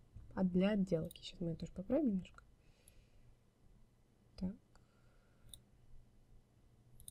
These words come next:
Так. Вот. И вот это все вместе выбираем и сгруппировываем. Сгруппировать.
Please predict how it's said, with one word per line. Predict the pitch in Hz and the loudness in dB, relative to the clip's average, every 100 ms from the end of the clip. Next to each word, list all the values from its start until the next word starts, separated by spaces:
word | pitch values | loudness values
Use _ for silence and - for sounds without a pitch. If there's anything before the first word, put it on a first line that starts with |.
| - - - - - - | -16 -12 -10 -10 -12 -12
Так. | 196 - - - - - - - - - - - - - - - - - - - - - - - | -10 -10 -8 -10 -12 -16 -20 -20 -20 -20 -20 -20 -18 -8 -6 -4 -4 -4 -6 -8 -8 -8 -4 -2
Вот. | 160 160 - - - - - - - - | -2 -4 -12 -18 -16 -16 -14 -16 -16 0
И | 208 | 6
вот | 208 226 | 12 12
это | 233 185 | 12 10
все | - 185 | 8 8
вместе | 180 185 226 302 - | 10 12 12 12 8
выбираем | 165 165 170 170 196 311 190 185 - - - - - - | 4 8 10 12 12 12 10 8 -6 -6 -4 -4 0 6
и | 233 | 8
сгруппировываем. | 226 214 190 170 151 151 160 | 10 8 8 8 6 0 -2
Сгруппировать. | - 151 196 - 180 147 - | -2 0 2 4 4 2 -6